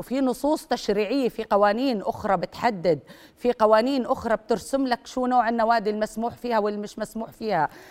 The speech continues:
نحن قصدنا بك-، وقصدنا التشريعي ذهب إلى ما وضعناه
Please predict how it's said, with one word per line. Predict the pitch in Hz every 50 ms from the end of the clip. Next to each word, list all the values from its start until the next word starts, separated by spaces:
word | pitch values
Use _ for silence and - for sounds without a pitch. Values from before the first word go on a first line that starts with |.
| - - - - 220
نحن | 233 277 294 277 - 262 240
قصدنا | 233 - 247 233 - - 302 269 214 - 214 196 180 165 147
بك-، | 127 151 175 - - - - -
وقصدنا | 190 214 - - 269 294 - 233 190 226 247
التشريعي | 240 - - 254 240 - - 233 254 262 247 220 247 233
ذهب | 220 269 269 262 233 196
إلى | 233 233 - 262 254 254 240
ما | 226 226 220
وضعناه | 214 214 214 180 208 202 185 214 220 233 233 233 233